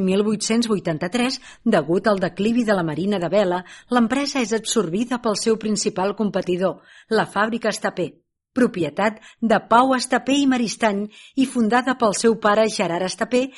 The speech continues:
cap al mil vuit-cents cinquanta-u. Llavors, l'edifici començà a rebre el sobrenom familiar de Can Xala. Amb aquesta operació,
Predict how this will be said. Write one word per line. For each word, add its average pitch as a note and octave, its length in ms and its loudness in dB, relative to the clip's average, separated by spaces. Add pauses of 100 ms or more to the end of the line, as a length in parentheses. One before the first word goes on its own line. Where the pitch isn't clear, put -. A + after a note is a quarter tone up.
(140)
cap A#3+ 220 2
al F#3+ 140 4
mil B3 240 2
vuit-cents B3+ 560 -2
cinquanta-u. F#3 600 -2 (1160)
Llavors, G#3 680 2
l'edifici A3+ 680 -2 (260)
començà B3 580 4
a G3+ 100 0
rebre C4+ 360 -2
el B3 100 0
sobrenom G#3+ 600 0
familiar A3 600 0
de A#3+ 280 2
Can F3 240 0
Xala. D3 480 0 (1500)
Amb A#3+ 200 2
aquesta C4+ 440 -2
operació, G#3 640 -4